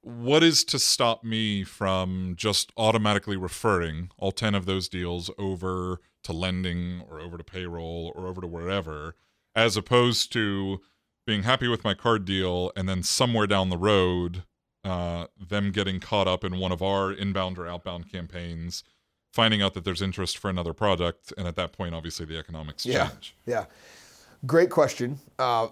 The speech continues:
Speaker 2: logical and reasonable question because, you know, you found that original deal and you feel like there's ownership there, and you
Speaker 1: Mm-hmm.
Speaker 2: should. So I, I wanna make a couple of comments before I answer the question, make sure we're all on the same page.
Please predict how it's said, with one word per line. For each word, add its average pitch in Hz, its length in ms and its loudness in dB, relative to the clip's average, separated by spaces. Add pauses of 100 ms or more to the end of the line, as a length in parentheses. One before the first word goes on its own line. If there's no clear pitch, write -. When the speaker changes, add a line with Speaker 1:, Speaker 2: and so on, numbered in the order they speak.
Speaker 2:
logical 143 600 4
and 135 100 0
reasonable 127 380 2
question 120 420 -4
because, 113 680 -2
you 131 100 -8
know, 113 140 -2
you 139 400 2
found 135 400 2
that 123 180 2
original 123 580 -2 (120)
deal 110 480 -6
and 110 320 -6
you 123 80 -6
feel 120 320 0
like 113 320 -4
there's 120 180 -2
ownership 123 460 -4
there, 69 220 -10 (100)
and - 160 -4
you 135 80 0
Speaker 1:
Mm-hmm. - 40 -2
Speaker 2:
should. - 300 2 (840)
So 156 340 8 (400)
I, - 140 -2
I - 80 6
wanna 185 140 8
make 175 140 6
a - 40 -10
couple 156 260 6
of 135 80 2
comments 127 340 2
before 127 300 2
I 120 60 2
answer 120 180 -2
the 113 80 -2
question, 117 380 0
make 113 100 0
sure 120 180 -2
we're 113 140 2
all 113 140 2
on 110 40 -6
the 110 60 -10
same 107 220 -8
page. 98 440 -6